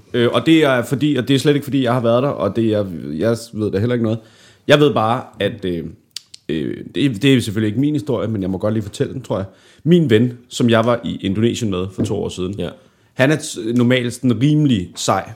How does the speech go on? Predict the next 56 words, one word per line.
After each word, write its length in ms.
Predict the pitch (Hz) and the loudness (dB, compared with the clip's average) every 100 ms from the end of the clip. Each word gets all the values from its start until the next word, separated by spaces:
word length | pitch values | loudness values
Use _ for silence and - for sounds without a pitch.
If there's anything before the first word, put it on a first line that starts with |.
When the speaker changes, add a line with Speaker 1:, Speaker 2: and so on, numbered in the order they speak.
| - | -4
Speaker 1:
backpacker-type, 720 | 101 92 98 92 87 90 87 - - | -2 -2 -4 -4 -8 -12 -12 -14 -6
Speaker 2:
Ja. 60 | 90 | -2
Speaker 1:
der 140 | 98 | -2
kan 180 | - 107 | -2 -2
overleve 300 | 95 107 92 | 0 0 0
det 80 | 95 | -2
meste, 420 | 92 87 - 95 | -6 -8 -8 -8
og 100 | 90 | -6
han 140 | 95 101 | -4 -4
har 100 | 98 | -4
været 220 | 95 98 | -4 -2
alle 160 | 110 110 | -2 0
mulige 160 | 110 | -2
steder 360 | 98 95 92 101 | -4 -4 -4 -2
i 140 | 92 | -4
Indien 380 | 90 95 82 90 | -4 -6 -8 -8
og 140 | 87 87 | -6 -8
Afrika, 460 | - 95 - 90 | -8 -10 -8 -8
og 280 | - 85 92 - - - - - | -8 -10 -12 -16 -20 -20 -20 -8
altså 240 | 90 95 | -8 -6
sovet 380 | - 95 98 104 | -4 0 0 0
på 140 | 107 | -2
værelser 360 | 90 85 92 101 | -2 -4 -6 -6
med 120 | 95 | -4
rotter, 300 | 92 90 113 | -4 -6 -6
og 220 | 98 76 | -8 -8
han 140 | 85 107 | -6 -4
er 120 | 117 | 2
rimelig, 320 | 147 170 135 104 | 4 6 4 0
han 120 | 151 | -2
er 120 | 156 | 0
rimelig 280 | 156 185 175 | 2 2 2
kold 200 | 151 131 | 0 -2
i 40 | 113 | -4
røven, 280 | 85 73 82 - - | -6 -8 -16 -8 -2
og 80 | |
der 80 | 117 | 0
skal 200 | 113 120 | 0 -4
rigtig 380 | 101 123 120 117 | -2 -4 -2 0
meget 220 | 101 104 | 0 -2
til, 240 | - 95 90 | -4 -6 -6
før 220 | 107 92 | -4 -4
han 200 | 92 90 | -4 -6
brokker 220 | 95 90 92 | -6 -6 -6
sig 140 | 92 | -8
over 100 | 90 | -8
noget. 200 | 87 87 - _ _ _ _ _ - | -10 -10 -14 _ _ _ _ _ -2
Men 180 | 113 | 2
da 60 | 120 | 4
han 280 | 120 143 160 | 4 2 2
var 100 | 156 113 | 0 0
i, 200 | 113 101 | -2 -2
øh, 180 | 95 | -2
Marokko 420 | 98 98 101 104 101 | -2 -2 -2 -2 -6
sidste 340 | 113 92 - | -6 -6 -6
år 280 | - - | -10 -12